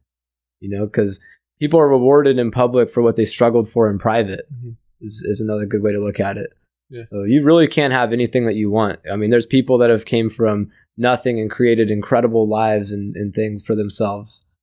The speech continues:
Speaker 1: You know, and there's always somebody that's had it worse than you did that rose out of that and did something better. So I,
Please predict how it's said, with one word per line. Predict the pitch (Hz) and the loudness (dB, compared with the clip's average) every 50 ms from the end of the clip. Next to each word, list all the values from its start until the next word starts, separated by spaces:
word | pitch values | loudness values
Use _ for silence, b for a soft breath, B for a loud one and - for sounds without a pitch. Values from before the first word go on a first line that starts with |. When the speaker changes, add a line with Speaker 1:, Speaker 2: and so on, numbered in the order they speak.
| _ _ _ _ _ _ | _ _ _ _ _ _
Speaker 1:
You | - 104 | -14 -10
know, | 101 | -6
and | 104 | -4
there's | 107 110 107 | -4 0 2
always | 127 127 135 131 120 | 4 4 4 2 2
somebody | - 139 135 135 127 | 0 2 4 4 4
that's | 117 117 104 - | 4 4 0 0
had | - 120 120 | -2 -2 -2
it | 107 - | -4 -4
worse | 104 104 113 120 123 120 - - | -2 2 4 4 4 4 0 -6
than | - 104 107 | -6 -4 0
you | 113 131 123 | 0 2 4
did | 117 110 110 107 104 b b b b b _ | 4 4 4 2 0 b b b b b _
that | - 113 87 101 | -4 -4 0 4
rose | 117 123 117 110 104 | 4 4 4 4 4
out | 107 110 123 127 | 2 2 2 2
of | 117 104 | 0 0
that | 104 101 101 - | -2 -2 -2 -4
and | - 104 101 | -4 -2 0
did | 110 110 107 | 0 0 2
something | - 123 110 107 104 101 98 | 0 -2 0 0 -2 -2 0
better. | 101 104 113 113 98 101 - _ _ _ _ _ _ _ _ _ _ _ _ | 2 4 4 4 2 0 -4 _ _ _ _ _ _ _ _ _ _ _ _
So | - 107 101 98 101 101 | -8 -6 -4 -2 -2 2
I, | 90 | 2